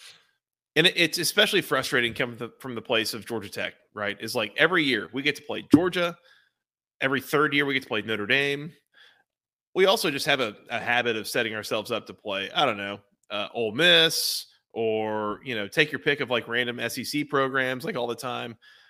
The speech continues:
So basically, like, there's very few, like, free squares on, on the,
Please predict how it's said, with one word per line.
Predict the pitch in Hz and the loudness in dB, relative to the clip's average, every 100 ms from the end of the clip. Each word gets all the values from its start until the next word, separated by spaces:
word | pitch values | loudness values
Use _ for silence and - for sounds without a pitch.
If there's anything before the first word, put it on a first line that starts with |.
| _ _ | _ _
So | - 160 | 0 2
basically, | 190 226 196 | 2 2 2
like, | 170 139 | 0 2
there's | 165 190 135 | 2 0 2
very | 180 269 262 | 2 2 -2
few, | - 180 175 165 | -4 -2 0 2
like, | 117 - | 0 -2
free | - 135 135 | -14 -8 -6
squares | 131 - 107 98 92 95 - - _ _ - | -6 -4 -4 -2 -4 -10 -12 -14 _ _ -8
on, | 117 113 - | -4 -4 -4
on | 117 120 120 | -4 -2 -4
the, | 113 | -6